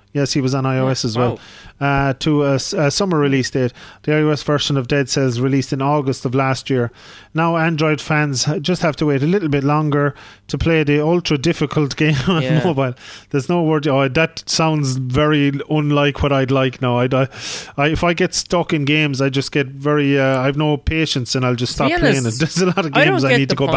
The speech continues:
Speaker 2: point
Speaker 1: to.
Speaker 2: of playing a game on your phone. It seems like, like, a proper game on your phone. Like, it's okay
Speaker 1: Yeah.
Speaker 2: to play, like, uh, Tetris
Speaker 1: Yeah.
Speaker 2: is okay to play on your phone, but, like, you want the controller, you want to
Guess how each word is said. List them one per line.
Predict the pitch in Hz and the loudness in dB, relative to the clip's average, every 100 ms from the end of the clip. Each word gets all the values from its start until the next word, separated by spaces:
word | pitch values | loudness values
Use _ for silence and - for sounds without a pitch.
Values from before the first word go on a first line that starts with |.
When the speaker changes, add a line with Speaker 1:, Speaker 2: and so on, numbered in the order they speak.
| 135 | -2
Speaker 2:
point | 165 | -2
Speaker 1:
to. | 120 113 | -2 -4
Speaker 2:
of | - | -6
playing | - 131 123 | -4 -2 -2
a | |
game | 113 120 117 | -2 -2 -2
on | |
your | 110 | -6
phone. | 104 131 117 110 101 | -8 -8 -6 -8 -8
It | 135 139 | -10 -8
seems | 240 254 220 | -8 -4 -2
like, | 180 - - | -4 -6 -8
like, | 170 160 - | -4 -4 -6
a | 143 | -12
proper | - 190 180 165 139 | -2 -2 0 -2 -4
game | 139 127 | -2 -4
on | 120 | -4
your | |
phone. | 120 127 | -8 -10
Like, | 120 - | -8 -8
it's | - 233 | -6 0
okay | 226 | 2
Speaker 1:
Yeah. | 123 196 | 2 0
Speaker 2:
to | 180 | -4
play, | - 156 | -6 -6
like, | 139 127 - | -4 -8 -10
uh, | 120 | -12
Tetris | 110 - 107 85 110 107 - | -12 -4 -4 -2 -6 -8 -10
Speaker 1:
Yeah. | |
Speaker 2:
is | 120 | -4
okay | 113 107 | -4 -4
to | 110 | -6
play | 110 | -6
on | 107 | -8
your | 101 | -10
phone, | - 98 | -12 -12
but, | 104 127 | -12 -8
like, | 151 143 _ _ _ _ _ _ | -8 -8 _ _ _ _ _ _
you | 262 302 | -6 -2
want | 359 381 | -2 -2
the | 254 | -6
controller, | 190 151 - 202 233 294 233 143 | -6 -6 -6 -2 0 0 0 -2
you | 151 | -2
want | 240 320 285 | -2 -2 -4
to | - 175 | -2 -2